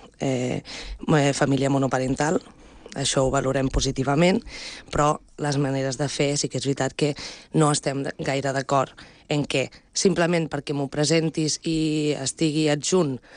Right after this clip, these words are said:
a, amb una convocatòria ja m'ho estàs comunicant, però no significa que tinguis interès en què,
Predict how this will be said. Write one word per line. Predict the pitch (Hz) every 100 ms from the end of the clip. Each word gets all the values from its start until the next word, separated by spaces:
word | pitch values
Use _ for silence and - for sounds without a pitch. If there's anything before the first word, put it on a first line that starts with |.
| - _ -
a, | 135 139
amb | 156
una | 156
convocatòria | 156 151 143 151 160 156 156 151 -
ja | 156
m'ho | 147
estàs | 135 151
comunicant, | - 165 156 156 160 160 170 - - - -
però |
no | 147 143
significa | 156 143 123 156 151 135 123 -
que | - 160
tinguis | 160 151 139
interès | 151 147 147 143 - - - - -
en | - 160 151
què, | - 165